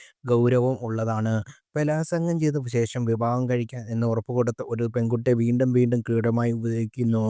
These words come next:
തന്റെ കാര്യങ്ങൾക്കായി അവരുടെ കയ്യിൽ നിന്ന് പണം വാങ്ങുന്നു. പിന്നീട് നിഷ്കരുണം തള്ളിക്കളയുന്നു.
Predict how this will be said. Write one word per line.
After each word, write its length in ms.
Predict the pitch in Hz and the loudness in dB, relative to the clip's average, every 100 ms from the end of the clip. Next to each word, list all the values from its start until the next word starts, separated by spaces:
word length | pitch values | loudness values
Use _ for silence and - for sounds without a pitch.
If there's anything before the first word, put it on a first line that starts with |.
| 107 - - - | -2 -10 -20 -8
തന്റെ 280 | - 165 175 | -2 2 2
കാര്യങ്ങൾക്കായി 600 | 156 139 135 139 131 135 | 0 -2 0 0 2 0
അവരുടെ 260 | 113 110 120 | 0 -2 -2
കയ്യിൽ 180 | 120 120 | -2 0
നിന്ന് 200 | 117 120 | 0 0
പണം 280 | 110 107 110 | -2 -4 -2
വാങ്ങുന്നു. 420 | 113 117 117 113 110 - _ _ - | 0 2 4 2 0 -4 _ _ 0
പിന്നീട് 340 | 165 170 180 | 4 6 6
നിഷ്കരുണം 600 | 165 139 - 143 135 139 127 | 4 4 0 -6 -2 -2 -2
തള്ളിക്കളയുന്നു. 720 | 107 110 110 113 110 107 | -2 -4 -4 -2 0 -2